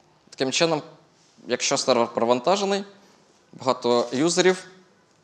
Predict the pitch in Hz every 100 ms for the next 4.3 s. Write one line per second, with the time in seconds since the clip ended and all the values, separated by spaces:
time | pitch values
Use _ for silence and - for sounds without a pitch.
0 | _ _ - 120 113 110 - - _ _
1 | _ _ _ _ _ _ _ _ - 123
2 | 120 120 120 120 - - - 135 135 120
3 | - 117 120 113 143 131 117 - 110 117
4 | - 110